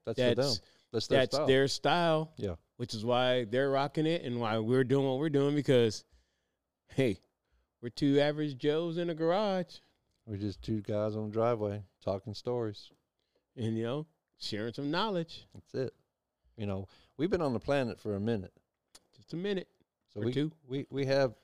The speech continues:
Speaker 1: some insight.
Speaker 2: Yes.
Speaker 1: You know, and, you know.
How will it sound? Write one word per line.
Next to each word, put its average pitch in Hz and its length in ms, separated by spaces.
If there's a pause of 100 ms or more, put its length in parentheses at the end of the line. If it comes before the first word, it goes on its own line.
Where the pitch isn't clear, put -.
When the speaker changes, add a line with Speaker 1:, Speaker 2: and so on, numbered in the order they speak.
(180)
Speaker 1:
some 139 460 (1400)
insight. 104 520 (260)
Speaker 2:
Yes. 104 580
Speaker 1:
You 117 120
know, 107 260 (400)
and, 101 420 (1120)
you 170 120
know. 110 220